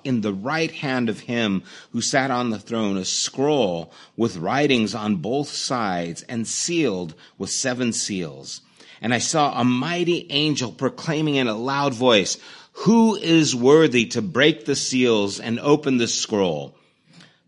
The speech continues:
But no one in heaven or on earth or under the earth could be, could open the scroll or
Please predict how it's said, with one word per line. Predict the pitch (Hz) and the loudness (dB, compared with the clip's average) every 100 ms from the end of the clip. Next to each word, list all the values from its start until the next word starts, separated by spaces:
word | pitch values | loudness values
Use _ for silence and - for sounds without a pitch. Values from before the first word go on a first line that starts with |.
| _ | _
But | 113 95 | -6 -4
no | 101 101 123 | 0 2 2
one | 151 151 135 | 2 2 2
in | 117 | 0
heaven | 110 - 151 151 156 156 151 | -2 -2 0 0 0 0 -2
or | - 98 | -6 -10
on | 87 87 90 - | -8 -8 -10 -2
earth | 147 151 147 - - _ _ - | 2 4 2 -8 -20 _ _ -10
or | 95 - _ 147 | -8 -8 _ 0
under | 160 147 127 | 2 4 2
the | 120 90 | -2 -2
earth | 104 104 - | -2 -2 -6
could | - 104 82 | -8 -8 -2
be, | 110 107 104 - - | -2 -2 -4 -14 -2
could | 131 113 - | 0 0 2
open | 131 127 113 | 0 2 -2
the | 98 | -2
scroll | - - 117 107 90 90 | -4 -2 2 4 2 0
or | 101 | -6